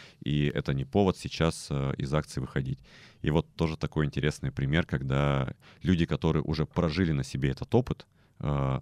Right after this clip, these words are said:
они в меньшей степени подвержены вот тем паническим настроениям, к-, э, по сравнению с людьми, которые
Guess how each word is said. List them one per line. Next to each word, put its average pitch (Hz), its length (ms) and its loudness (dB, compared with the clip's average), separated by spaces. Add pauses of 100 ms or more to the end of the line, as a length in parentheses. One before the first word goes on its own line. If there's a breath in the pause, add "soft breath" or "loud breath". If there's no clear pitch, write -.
они 76 640 0
в 67 240 -6
меньшей 80 280 0
степени - 260 -6
подвержены 73 560 2
вот 65 260 -6 (480 loud breath)
тем 73 180 -2
паническим 73 420 -4
настроениям, 76 380 0 (180)
к-, - 140 -14
э, 67 360 -2
по 71 80 -8
сравнению 76 180 0
с - 40 -12
людьми, 73 200 0
которые 71 400 0